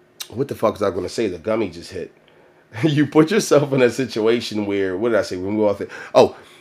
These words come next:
when you have a bunch of shit inside of you,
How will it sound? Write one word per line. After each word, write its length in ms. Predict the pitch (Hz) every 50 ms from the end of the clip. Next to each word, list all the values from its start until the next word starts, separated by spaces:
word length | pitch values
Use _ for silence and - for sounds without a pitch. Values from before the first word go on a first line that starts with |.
| - - -
when 180 | 110 127 123
you 240 | 120 143 180 196 202
have 240 | 170 170 165 131 117
a 80 | 98
bunch 320 | 92 90 117 135 151 - 160
of 60 | 139
shit 220 | - - 120 120 117
inside 360 | 104 95 - 104 107 117 110
of 140 | 107 104 -
you, 160 | - - -